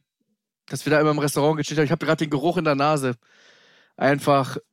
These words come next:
es war chillig, es war richtig geil. Ob ich jetzt eine Schürze um hatte und da ab, die, die Gläser abgewaschen hab, weil er gerade in der Küche zu tun hatte oder was auch immer.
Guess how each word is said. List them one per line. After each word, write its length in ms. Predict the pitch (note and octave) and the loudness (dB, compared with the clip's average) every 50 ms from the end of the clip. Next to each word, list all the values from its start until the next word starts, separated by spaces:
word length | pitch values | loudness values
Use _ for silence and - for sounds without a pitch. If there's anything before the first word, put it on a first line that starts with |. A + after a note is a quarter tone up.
| _ _ _ | _ _ _
es 200 | - C#3 C3 - | -6 -6 -2 0
war 260 | D3+ D3 D3 C#3+ - _ | 2 2 2 0 -2 _
chillig, 560 | - - - E3+ D#3+ D#3 D3+ C#3+ C3 A2 - | -8 -4 0 0 2 2 2 2 0 -2 -4
es 160 | - B2+ - | -6 -4 -2
war 160 | C#3+ C#3 C#3 B2+ | 0 0 0 0
richtig 500 | B2+ C#3 D#3 D#3 - - D3 C#3+ - - | -2 -2 -2 -4 -4 -6 -8 -8 -6 -2
geil. 340 | - C3+ C3+ C#3 C3+ B2 | 0 2 2 2 2 0
Ob 160 | - C#3 B2+ - | 0 -2 -4 -4
ich 60 | C#3 | -4
jetzt 140 | D#3 D3 - | -4 -4 -2
eine 80 | D#3 C#3 | -4 -4
Schürze 340 | - - F#3 G3+ - - F#3+ | 0 0 0 0 2 0 0
um 100 | E3+ D#3+ | 0 0
hatte 220 | F3 F3+ - F#3+ | 0 0 0 0
und 120 | F3 D#3+ D3+ | 0 0 2
da 120 | D3+ C#3+ | 2 2
ab, 160 | D3+ F3+ - _ | 2 0 -2 _
die, 220 | - D#3+ D3+ C#3+ | -4 -4 -4 -4
die 160 | D3 D3 D3 C#3 | -4 -6 -6 -2
Gläser 260 | C#3 E3+ G3 G3+ G3 | -2 0 0 2 0
abgewaschen 400 | D3+ D3 - C#3+ C#3+ D3 C#3 - | -2 -2 -2 -2 -2 -2 -2 -2
hab, 100 | D#3+ D3 | -4 -2
weil 100 | D3+ D3 | 0 0
er 80 | D3 C#3+ | 0 0
gerade 180 | C3+ D3 D3+ | 0 0 -2
in 60 | D3 C#3+ | -2 -4
der 80 | C#3+ | -6
Küche 240 | C#3 - F3 - E3+ | -6 -8 -10 -10 -10
zu 100 | - E3+ | -10 -12
tun 180 | D3+ - D#3 D3+ | -16 -10 -8 -6
hatte 160 | D3 C#3+ - C#3+ | -4 -2 -2 -2
oder 80 | C3+ | -2
was 140 | D#3 F#3+ - | -2 -2 -2
auch 80 | G3 D#3 | -2 -4
immer. 280 | E3 F3 F3 F3+ F#3+ | -2 0 0 0 0